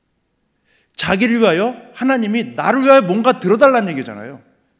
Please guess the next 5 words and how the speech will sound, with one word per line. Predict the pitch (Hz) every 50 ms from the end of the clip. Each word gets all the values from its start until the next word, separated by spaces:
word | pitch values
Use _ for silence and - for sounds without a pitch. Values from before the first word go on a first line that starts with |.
| _ _ _ _ _ _ _ _ _ _ _ _ _ _ _ _ _ _ _ _ _ _ _ _ _ _ _ _ _ _ _ _ _ _ _ _ _ _ _ _ _ _ _ _ _ _ _ _ _ _ _ _ _
극단적인 | - 147 - _ 214 196 190 170 175 147 147 147
얘기 | 139 135 131 120 110
하나 | 120 120 131 117
더 | - 107
할게요. | 92 98 _ - -